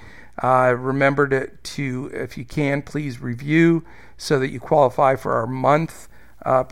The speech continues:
uh, pass that we're also going to be giving away on Sunday. So, uh, we appreciate you doing those two things. And follow us on Twitter, D F S,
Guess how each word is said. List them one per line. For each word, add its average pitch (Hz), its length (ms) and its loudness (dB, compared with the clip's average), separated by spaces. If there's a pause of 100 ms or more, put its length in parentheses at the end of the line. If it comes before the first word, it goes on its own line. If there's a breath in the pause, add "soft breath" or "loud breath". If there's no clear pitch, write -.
uh, 117 260 -6
pass 135 560 2
that - 180 -8
we're 127 160 0
also 135 400 2
going 139 280 -4
to 131 60 -2
be 139 140 -8
giving 131 300 -4
away 131 460 0
on 123 180 -4
Sunday. 180 460 0 (560 soft breath)
So, 151 540 6
uh, 139 440 4 (160)
we 139 160 -6
appreciate 143 540 -6
you 131 40 -6
doing 131 260 -4
those 123 220 -4
two 131 180 -8
things. 120 500 -4
And 123 180 -2 (380 loud breath)
follow 170 380 6
us 180 140 0
on 180 200 6
Twitter, 190 440 6
D 165 240 -2
F 147 140 0
S, 143 260 -4